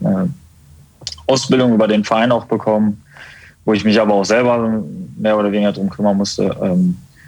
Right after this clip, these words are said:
ja, und ich bin dann, äh, tagtäglich arbeiten gegangen, von sieben Uhr bis sechzehn Uhr und dann danach zum Training. Ähm, bis dann, äh, ein halbes Jahr vor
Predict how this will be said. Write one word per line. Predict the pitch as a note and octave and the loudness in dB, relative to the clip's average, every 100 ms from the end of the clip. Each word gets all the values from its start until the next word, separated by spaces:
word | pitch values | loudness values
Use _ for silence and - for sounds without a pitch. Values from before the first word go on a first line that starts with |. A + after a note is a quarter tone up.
| - - - | -20 -16 -2
ja, | A#2+ | 0
und | G2 - | 0 -2
ich | - | -4
bin | F#2+ | 0
dann, | F#2 G2 F#2+ | 2 2 2
äh, | - G2+ G2 | 2 0 -2
tagtäglich | - G#2 - A2 A2+ | -4 -4 -2 0 0
arbeiten | - D3+ A#2 G#2 | 2 2 2 2
gegangen, | F#2+ F2+ | 2 0
von | F2 F#2+ F#2 | 0 0 2
sieben | G2 G2 | 2 2
Uhr | G2 F#2+ | 2 2
bis | F2+ - | 0 -2
sechzehn | - G#2 - A2 | -4 -4 -2 -2
Uhr | A2 A2 | 2 2
und | G2 | 2
dann | G2 | 2
danach | F#2+ F#2+ G2 | 2 0 -2
zum | - G2 | -2 -4
Training. | - G#2 A2+ A#2+ - - - - - - - - | 0 0 0 -2 -8 -16 -18 -16 -16 -20 -16 -2
Ähm, | G#2+ G2+ G2 G2 G2 F#2+ F#2 - - _ _ _ _ _ | 0 2 2 2 4 2 0 -4 -20 _ _ _ _ _
bis | - A2 - - | -4 -2 -4 -2
dann, | A2 G#2 G#2+ G#2 G#2 | 0 2 4 4 2
äh, | F2+ | 2
ein | G2 G2 F#2+ F#2 F#2+ F2+ | 2 2 2 0 0 0
halbes | G2+ G#2+ G#2 - | 2 2 0 0
Jahr | G2 G2 | 0 0
vor | G2+ - F#2+ F#2+ F#2+ F#2 | -2 -2 0 2 0 -2